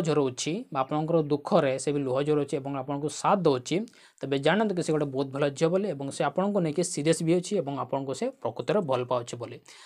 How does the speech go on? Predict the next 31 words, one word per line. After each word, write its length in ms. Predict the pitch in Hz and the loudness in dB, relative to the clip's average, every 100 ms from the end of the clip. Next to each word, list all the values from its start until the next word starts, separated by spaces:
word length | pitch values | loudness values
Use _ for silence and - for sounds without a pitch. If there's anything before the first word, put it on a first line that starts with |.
| - | -14
ତେଣୁକରି 340 | - 185 208 196 | -2 2 2 4
ସେ, 100 | 214 | 2
ସେ 120 | - - | 2 -4
ଆପଣଙ୍କ 240 | 151 147 | -2 -2
ପାଇଁ 120 | 147 202 | 0 -2
ସେ 140 | 233 247 | 0 -2
ଲୁହ 200 | 165 135 143 | -2 -2 -2
ଝରଉଛି। 460 | 143 139 113 - - - - _ - _ _ _ _ - | -2 -4 -4 -10 -12 -16 -20 _ -20 _ _ _ _ 4
ପରବର୍ତ୍ତୀ 300 | 180 240 262 | 6 8 6
ଲକ୍ଷଣ 220 | 254 - | 6 6
ଯେ 100 | 247 | 8
ଫ୍ରେଣ୍ଡସ୍, 300 | 240 262 277 - | 8 8 8 2
ଶାରୀରିକ 400 | - 147 170 208 | 4 6 8 8
ସମ୍ପର୍କ 380 | 214 190 170 185 | 8 6 4 6
କରିବାକୁ 360 | 190 170 151 - - | 8 8 8 4 -6
ମନା 240 | 151 147 147 | 2 4 6
କରୁଥିବ। 380 | - 131 139 123 117 - - - _ - | 4 0 0 -2 -4 -8 -20 -20 _ 4
ୟେସ୍ 180 | 196 - | 4 4
ଫ୍ରେଣ୍ଡ, 200 | 151 143 | 0 0
ଫ୍ରେଣ୍ଡ 160 | 180 180 | 0 2
ଦେଖନ୍ତୁ, 420 | 156 - 117 165 254 - - _ _ | 2 0 0 0 0 -2 -20 _ _
ଯେତେବେଳେ 280 | 165 208 | 4 6
ଆପଣ 160 | 214 220 | 6 6
ନିଜର 240 | 214 202 208 | 6 4 4
ସାଥୀଙ୍କୁ 440 | - 131 175 170 | 2 2 0 0
କହୁଛନ୍ତି 400 | 160 156 151 135 | 2 2 2 -2
କି, 120 | 127 131 | -4 -2
"ଚାଲ 220 | 143 143 | 0 2
ଶାରୀରିକ 400 | 147 135 131 135 | 2 -2 -2 -2
ସମ୍ପର୍କ 420 | 156 131 123 139 131 | -2 -4 -4 -2 0
ରଖିବା" 460 | 127 120 - 127 | -2 -2 -4 -4